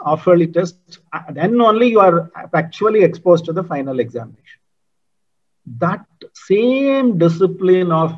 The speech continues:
preparation, periodical, regular, consistent, systematic, methodical preparation, review,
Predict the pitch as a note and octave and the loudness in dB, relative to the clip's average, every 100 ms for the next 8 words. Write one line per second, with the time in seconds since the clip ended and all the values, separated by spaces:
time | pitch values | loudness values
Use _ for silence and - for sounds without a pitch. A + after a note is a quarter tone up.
0 | - C3+ C3+ - D#3+ E3+ E3+ E3+ G3 B3+ | -8 -8 -8 -2 0 2 0 -2 -8 -4
1 | F3+ G3 G#3+ G3+ G3 F#3+ F#3 F#3 F#3 F3+ | -2 0 2 2 4 2 0 0 2 2
2 | E3 C3+ D#3 D3+ F#3 F#3+ F#3 F3+ E3+ - | 2 -2 -2 2 2 4 4 2 0 -4
3 | D#3 E3 G3+ E3+ - F#3 F#3 F3+ - F3 | -4 -4 -4 -4 0 0 2 -2 -4 -6
4 | - G3+ G3 E3+ F#3 F3 D#3+ G3+ - F#3+ | -4 -4 0 0 0 -2 -4 -6 2 4
5 | F3+ F3 F3 E3+ F#3 E3+ E3 - D3 C#3 | 4 2 0 -2 -2 -2 -6 -8 -8 -8
6 | - A#3+ - _ _ _ _ _ _ _ | -10 -12 -14 _ _ _ _ _ _ _
7 | _ _ _ C3 A#2+ D#3 E3 F#3+ G#3+ A#3 | _ _ _ -10 2 4 6 6 4 2
8 | - | -2